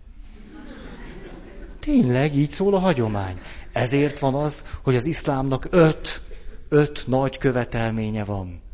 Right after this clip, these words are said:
Hm? Hm? Mekkai zarándoklat, jótékonyság, hitvallás, hogy egyetlen Isten van, Allah, és Mohamed az ő profétája, öm, ö,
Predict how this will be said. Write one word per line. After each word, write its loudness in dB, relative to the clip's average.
Hm? 0
Hm? -4
Mekkai 0
zarándoklat, -2
jótékonyság, -2
hitvallás, 0
hogy -4
egyetlen -2
Isten -2
van, -4
Allah, -2
és -6
Mohamed -2
az -4
ő -6
profétája, -6
öm, -4
ö, -10